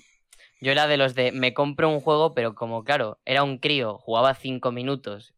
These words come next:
y no volvía a tocar el juego, pues los juegos a los que les dediqué horas, los Zelda,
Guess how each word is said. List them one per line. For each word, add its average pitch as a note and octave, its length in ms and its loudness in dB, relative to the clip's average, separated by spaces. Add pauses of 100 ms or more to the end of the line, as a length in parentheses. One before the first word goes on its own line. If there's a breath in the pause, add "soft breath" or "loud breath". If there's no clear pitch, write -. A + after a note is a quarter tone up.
y F#2 260 -20
no A2+ 160 -6
volvía C3 260 2
a - 20 4
tocar B2+ 220 0
el B2 100 0
juego, D3+ 400 0 (1800 soft breath)
pues B2 420 -2
los C3 200 0
juegos D3+ 240 2
a D#3 60 4
los C#3+ 140 2
que D3 100 -4
les C#3 140 0
dediqué C3 360 0
horas, D3+ 300 2
los G2+ 280 -12
Zelda, C#3 460 0